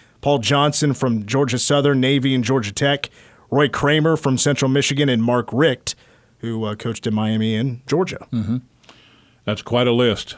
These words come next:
Speaker 2: There
Speaker 1: It
Speaker 2: are a
Speaker 1: is.
Speaker 2: lot of really talented people in that group, and <laughs> it's, uh, it's really so, so satisfying, I guess I'll say,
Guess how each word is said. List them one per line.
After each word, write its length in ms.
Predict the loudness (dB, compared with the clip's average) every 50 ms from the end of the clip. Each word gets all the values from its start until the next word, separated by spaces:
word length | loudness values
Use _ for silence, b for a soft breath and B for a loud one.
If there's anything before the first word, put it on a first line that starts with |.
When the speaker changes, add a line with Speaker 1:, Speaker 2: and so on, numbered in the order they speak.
| -8
Speaker 2:
There 140 | -4 -2 0
Speaker 1:
It 40 | 0 0
Speaker 2:
are 20 | 0
a 40 | 2
Speaker 1:
is. 60 | 2
Speaker 2:
lot 180 | 4 4 4
of 120 | 4 2 2
really 380 | 2 2 2 2 0 0 -2
talented 580 | -4 -8 -6 -4 -2 0 0 0 0 -2 -4 -4
people 360 | -2 -4 -2 0 0 0 0
in 120 | 0 0 -2
that 240 | -2 -4 -4 -4
group, 340 | -2 -2 0 0 0 -2 -2
and 240 | -2 -2 -2 -4 B B B B B B B B B B B B
<laughs> 1080 | B B B B B -12 -12 -14 -16 -20 -20 -20 -20 -20 -20 -20 _ _ _ _ -8
it's, 340 | -4 -2 -2 -2 -4 -4 -2
uh, 280 | 0 0 0 -2 -4 -6 _ _ -20 -12 -6
it's 240 | -4 -4 -4 -2 -2
really 280 | 0 2 2 2 0
so, 560 | -2 -2 0 2 2 4 2 2 0 -4 -10 -20 -16 -14 -12
so 520 | -10 -6 -2 0 2 2 2 2 0 -2 -6 _ _ _ -16
satisfying, 840 | -12 -6 -2 2 4 4 4 4 2 0 -2 -2 -2 -2 -2 -2 -4
I 60 | -4
guess 260 | -2 -2 -2 -2 -2 -2
I'll 140 | -2 -2
say, 420 | -2 -2 -2 0 0 0 0 0